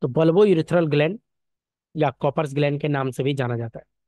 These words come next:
इसके just नीचे हम लोग देखेंगे तो क्या है, बल्बोयूरेथ्रल ग्लैंड,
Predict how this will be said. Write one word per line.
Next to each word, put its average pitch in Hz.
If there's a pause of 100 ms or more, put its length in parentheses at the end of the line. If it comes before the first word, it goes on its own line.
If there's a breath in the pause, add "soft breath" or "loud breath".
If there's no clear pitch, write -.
(380)
इसके 151
just 143
नीचे 151
हम 156
लोग 151
देखेंगे 151
तो 147
क्या 151
है, 175 (320)
बल्बोयूरेथ्रल 147
ग्लैंड, 147